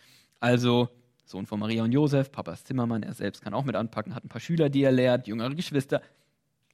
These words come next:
so Sachen halt. Das dürfte das sein, was die Leute über Jesus wussten, wenn sie ihn denn überhaupt kannten. Platt gesagt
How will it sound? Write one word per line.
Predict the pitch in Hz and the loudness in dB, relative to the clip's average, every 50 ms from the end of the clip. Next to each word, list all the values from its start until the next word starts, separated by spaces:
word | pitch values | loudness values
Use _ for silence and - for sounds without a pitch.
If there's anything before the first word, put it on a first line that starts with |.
| _ _ | _ _
so | - - 143 143 139 | -4 2 4 4 6
Sachen | 127 120 110 - 104 - - | 4 2 0 -2 -4 -8 -8
halt. | - - - _ _ _ _ _ _ _ _ _ _ _ _ _ - | -10 -14 -16 _ _ _ _ _ _ _ _ _ _ _ _ _ 2
Das | - - - | 2 2 2
dürfte | - 214 208 - - 160 143 | 4 0 0 0 0 -2 2
das | 135 170 196 156 - | 2 4 2 2 2
sein, | - 165 160 156 160 156 | 2 2 4 4 4 2
was | 147 - | 0 0
die | - 139 | 0 0
Leute | 123 123 131 156 175 - - 170 | 2 4 4 4 2 2 0 -2
über | 147 143 | 0 2
Jesus | 127 120 131 156 170 175 160 - | 2 4 2 2 2 0 -4 -4
wussten, | - 147 147 - - - - 202 226 - _ _ _ _ _ _ - | -2 -2 -2 -2 -4 -6 -4 -4 -4 -6 _ _ _ _ _ _ -2
wenn | - 156 202 | 2 4 4
sie | 180 196 180 | 4 4 4
ihn | 175 170 | 4 4
denn | 175 170 | 4 4
überhaupt | 160 156 147 - 175 - - - | 4 4 4 4 2 -2 -2 -6
kannten. | - 92 71 - _ - - _ _ _ _ _ _ _ _ _ _ _ _ _ _ _ _ _ _ _ _ _ _ _ _ | -6 -6 -6 -8 _ -20 -20 _ _ _ _ _ _ _ _ _ _ _ _ _ _ _ _ _ _ _ _ _ _ _ _
Platt | - 156 196 220 - | 4 4 4 4 2
gesagt | 233 196 165 147 147 156 147 - _ | 0 0 2 4 4 4 2 0 _